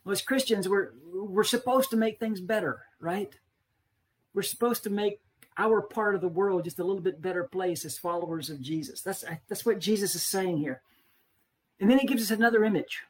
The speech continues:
to kind of reinforce this whole thought. It's in verse fourteen of Matthew five.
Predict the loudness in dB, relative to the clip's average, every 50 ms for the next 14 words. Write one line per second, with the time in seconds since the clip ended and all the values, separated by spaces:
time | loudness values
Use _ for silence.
0 | _ _ _ _ _ _ _ _ -10 -6 -4 -2 0 0 2 4 4 4 4 2
1 | 0 -2 0 4 4 4 4 2 0 -2 -2 -2 -2 -2 -2 -2 -2 -2 -4 -4
2 | -2 0 2 2 0 -2 -8 _ _ _ _ _ _ _ _ _ _ _ _ _
3 | _ -6 -4 2 4 4 6 6 6 6 6 4 2 2 6 6 6 6 6 2
4 | 2 4 4 4 2 0 0 0 0 0 0 -2 -4 -6 -6 -4 -4 -4 -4 -4
5 | -6 -10 -14